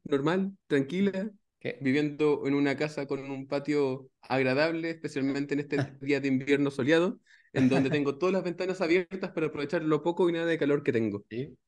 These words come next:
Speaker 2: Y, y, Cristian, una cosa que, que me ha llamado la atención, ¿eh? Empezaste como ingeniero informático, eh, ta-, también emprendiendo. Imagino, habrás hecho alguna página web, estas cosas,
Speaker 1: <laughs>
Speaker 2: desde un inicio.
Speaker 1: He hecho de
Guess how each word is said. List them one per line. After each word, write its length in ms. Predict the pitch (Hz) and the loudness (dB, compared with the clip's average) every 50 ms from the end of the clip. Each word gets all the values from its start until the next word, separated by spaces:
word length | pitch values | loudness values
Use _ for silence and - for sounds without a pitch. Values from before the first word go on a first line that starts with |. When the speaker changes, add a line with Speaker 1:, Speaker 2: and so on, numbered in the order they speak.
| _ _ | _ _
Speaker 2:
Y, 320 | - 160 147 123 - - - | 4 4 4 4 2 -6 -8
y, 120 | 143 139 | -8 -6
Cristian, 600 | 139 131 139 139 139 - 170 156 123 - - 113 | -2 0 0 0 4 6 6 6 6 6 0 0
una 120 | 120 131 170 | 2 4 4
cosa 220 | 190 190 208 190 | 4 6 4 6
que, 600 | 170 170 156 135 127 120 113 110 107 104 95 - - - | 6 8 8 10 10 10 10 8 8 6 2 -4 -10 -10
que 120 | - 120 | -4 0
me 80 | 110 107 | 2 4
ha 40 | |
llamado 140 | 110 110 110 107 | 6 6 6 4
la 40 | |
atención, 500 | 110 - 107 110 113 - - 101 95 95 98 | 6 4 4 2 2 0 0 2 2 2 2
¿eh? 100 | 98 - | 0 -2
Empezaste 420 | 107 104 104 110 110 - - 170 - | -4 -2 0 0 2 4 2 2 2
como 380 | - 185 170 143 127 123 127 | 4 6 8 8 8 8 6
ingeniero 380 | 131 120 - 123 117 113 117 135 | 4 0 2 2 4 4 6 4
informático, 720 | 143 131 135 113 113 131 135 - 127 110 - 135 151 156 127 | 4 4 2 2 2 2 2 2 0 -2 0 0 0 2 2
eh, 180 | 110 107 104 101 | 2 0 0 4
ta-, 200 | - 110 113 113 | 4 4 4 6
también 300 | 117 110 107 110 117 139 | 4 4 6 6 4 4
emprendiendo. 760 | 151 131 131 131 123 120 131 135 120 107 98 92 92 - - - _ _ _ _ _ _ _ _ _ _ _ _ _ _ - | 4 6 6 6 6 6 6 4 4 4 2 0 0 -2 -8 -20 _ _ _ _ _ _ _ _ _ _ _ _ _ _ -8
Imagino, 420 | 123 110 104 - - 123 110 98 | -6 -4 -4 -2 -2 0 2 2
habrás 200 | 92 101 101 101 | 4 2 2 0
hecho 140 | - - 110 | -2 -8 -6
alguna 240 | 104 113 107 104 101 | -4 -2 -2 -2 -2
página 280 | 107 - - 107 101 | -2 -4 -2 0 2
web, 460 | 104 120 117 117 113 113 110 110 104 113 | 6 6 8 8 8 8 8 6 4 2
estas 240 | 110 - 98 - | -6 -6 -8 -8
cosas, 420 | - - 117 - - 87 - - - - | -4 -4 -4 -2 -2 -4 -4 -6 -8 -8
Speaker 1:
<laughs> 640 | 127 127 - 185 175 123 151 156 127 147 139 117 113 | -6 -2 0 2 2 2 0 0 0 0 -2 0 0
Speaker 2:
desde 180 | 117 123 123 | 0 2 2
un 100 | 117 117 | 2 2
inicio. 500 | 117 120 123 123 120 - - 104 95 - - | 2 2 2 0 0 -2 -2 -4 -4 -4 -2
Speaker 1:
He 180 | - - 160 | 2 6 6
hecho 380 | 190 190 190 214 214 208 214 - - | 6 6 8 6 6 6 6 0 -12
de 280 | 147 143 139 151 147 | -10 -2 2 2 2